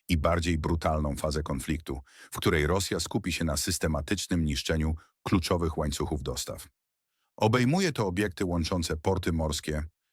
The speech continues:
węzły kolejowe i stacje energetyczne w całym terytorium niestabilności.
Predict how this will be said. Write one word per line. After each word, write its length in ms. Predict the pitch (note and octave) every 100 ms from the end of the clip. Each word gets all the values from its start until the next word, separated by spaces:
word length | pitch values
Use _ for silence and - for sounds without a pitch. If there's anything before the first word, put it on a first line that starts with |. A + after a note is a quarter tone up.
| _
węzły 540 | D#2+ F2+ B2+ C3 A2+ F#2
kolejowe 640 | G#2+ F#2+ F2 D#2 D2+ D#2+
i 100 | -
stacje 440 | - G2+ A2 - E2
energetyczne 840 | F#2 F2 E2 D#2+ E2+ - D#2+ D2 - _
w 100 | -
całym 360 | - F#2 F#2 E2+
terytorium 560 | E2+ D#2 D#2+ D2+ D2+
niestabilności. 800 | D2+ D2+ D#2+ D#2+ C#2 B1+ - -